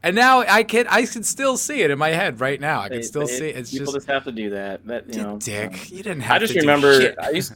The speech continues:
Speaker 2: I used to work in a video store, and I remember the guys that used to go and get those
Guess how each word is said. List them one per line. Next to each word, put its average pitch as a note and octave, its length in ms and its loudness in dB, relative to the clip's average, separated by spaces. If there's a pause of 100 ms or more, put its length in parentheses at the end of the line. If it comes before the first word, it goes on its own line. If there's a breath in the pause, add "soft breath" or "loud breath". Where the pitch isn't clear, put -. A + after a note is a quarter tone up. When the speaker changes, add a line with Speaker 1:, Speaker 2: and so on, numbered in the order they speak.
(160)
Speaker 2:
I C#3+ 60 -2
used F#3 180 -2
to D#3 100 -2
work C#3+ 220 0
in B2+ 80 -2
a A2+ 80 -4
video A2 360 -8
store, G#2 500 -8
and G2+ 440 -12 (680 soft breath)
I A#2 80 0
remember C#3+ 220 0
the B2+ 80 0
guys A2 320 2
that G#2+ 140 -6
used A2+ 220 -10
to G#2 60 -14
go G2+ 360 -8
and F#2+ 100 -12
get G2 220 -14
those G#2 360 -10